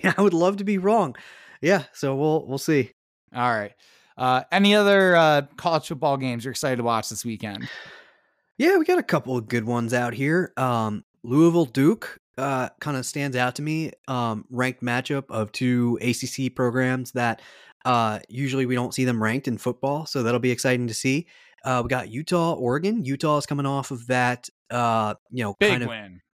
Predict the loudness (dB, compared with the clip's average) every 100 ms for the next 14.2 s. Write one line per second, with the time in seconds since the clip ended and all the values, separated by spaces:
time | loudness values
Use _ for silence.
0 | 0 0 0 -4 -2 0 0 0 0 0
1 | 0 -4 -2 -2 0 2 4 4 0 0
2 | 0 0 0 2 2 2 0 0 -4 0
3 | 2 4 0 -2 -2 -2 0 0 -4 -12
4 | -20 -20 -10 -6 -6 -8 -6 0 2 2
5 | 0 0 2 2 0 -6 -6 -4 -4 -2
6 | 0 0 2 0 0 -4 -4 -2 -2 -2
7 | -2 -2 0 0 0 -2 -2 0 0 -2
8 | -4 -4 -4 -6 -6 -8 -12 _ -10 -8
9 | -8 -4 -4 -4 0 2 2 -2 -6 -6
10 | -6 -2 0 2 0 -2 -2 -6 -2 -2
11 | -2 -2 -4 -6 -14 -4 0 0 -2 -4
12 | -18 -20 -20 -10 -2 0 0 -2 -6 -14
13 | -10 -6 -4 -6 -10 _ -10 -2 0 0
14 | -2